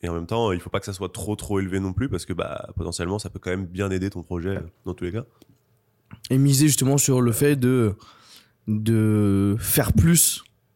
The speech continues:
Speaker 2: que ce qu'il y avait de prévu. En gros, d'aller chercher,
Speaker 1: Ouais.
Speaker 2: en fait, dans les paliers qu'on met, de mettre, bah, premier palier, c'est, euh, cinquante mille,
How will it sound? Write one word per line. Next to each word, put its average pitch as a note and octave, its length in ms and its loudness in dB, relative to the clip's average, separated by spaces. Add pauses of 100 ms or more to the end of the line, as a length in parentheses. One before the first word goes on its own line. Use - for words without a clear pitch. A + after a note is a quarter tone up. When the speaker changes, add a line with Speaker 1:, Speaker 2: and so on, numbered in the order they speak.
(260)
Speaker 2:
que C#3 100 0
ce - 80 -2
qu'il C#3 120 0
y A#2+ 40 4
avait B2+ 220 2
de B2+ 100 2
prévu. A#2 340 0 (160)
En G2+ 60 0
gros, B2+ 140 4
d'aller A#2 200 2
chercher, A#2 440 0 (120)
Speaker 1:
Ouais. G2 80 -8
Speaker 2:
en F2+ 100 -12
fait, C#3 100 2
dans C3 100 4
les B2 120 4
paliers C3 440 4
qu'on B2 200 -2
met, C#3+ 300 2 (360)
de A2+ 100 2
mettre, B2+ 220 2
bah, G#2 360 2
premier B2+ 260 2
palier, B2 460 2
c'est, A2+ 280 2
euh, G2 440 2
cinquante A#2 340 0
mille, C3+ 280 2